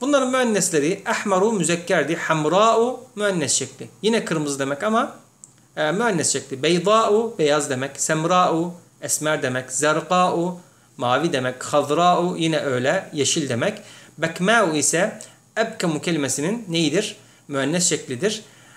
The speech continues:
E, işte, e, konuşma, e, engeli olan demek. Ahdebu hadba'u deriz. Ahmaku hamqa'u şeklinde ifade ederiz. Diyor ki bakın kitabımız, "Tedullu hâzihi sîgatu." Bu kalıp neye delalet eder diyor bakın.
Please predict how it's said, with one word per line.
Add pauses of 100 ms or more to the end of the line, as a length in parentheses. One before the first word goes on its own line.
(140)
E, (140)
işte, (360)
e, (100)
konuşma,
e,
engeli
olan
demek. (160)
Ahdebu
hadba'u
deriz.
Ahmaku
hamqa'u
şeklinde
ifade
ederiz. (300)
Diyor
ki
bakın
kitabımız, (640)
"Tedullu
hâzihi
sîgatu." (640)
Bu
kalıp
neye
delalet
eder
diyor
bakın.